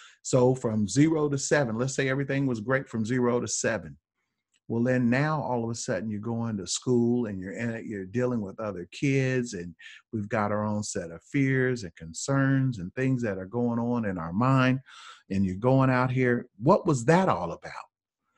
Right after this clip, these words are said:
Were, were you the, the, were you the, the star person, or, or were you one of the people that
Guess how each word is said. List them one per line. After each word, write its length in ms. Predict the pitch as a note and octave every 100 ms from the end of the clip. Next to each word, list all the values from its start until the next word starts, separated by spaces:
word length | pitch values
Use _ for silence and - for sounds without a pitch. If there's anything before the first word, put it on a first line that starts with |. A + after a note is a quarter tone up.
| _ -
Were, 220 | G2+ C#3 -
were 220 | A#2 C3+
you 320 | B2+ C3+ C#3
the, 400 | B2 A2 A2 D#2 -
the, 120 | G2 E2+ - _ -
were 160 | A2+ A#2
you 220 | A#2+ B2+
the, 220 | A2 G#2
the 80 | G2+
star 400 | - - B2+ C3
person, 600 | C3 C#3+ C#3 C#3 E3 F3
or, 260 | - - -
or 140 | - G#2
were 160 | A#2+
you 160 | C3+ B2+
one 180 | C3 C#3
of 80 | C3+
the 80 |
people 420 | - C#3+ C#3 - B2
that 260 | A2+ A2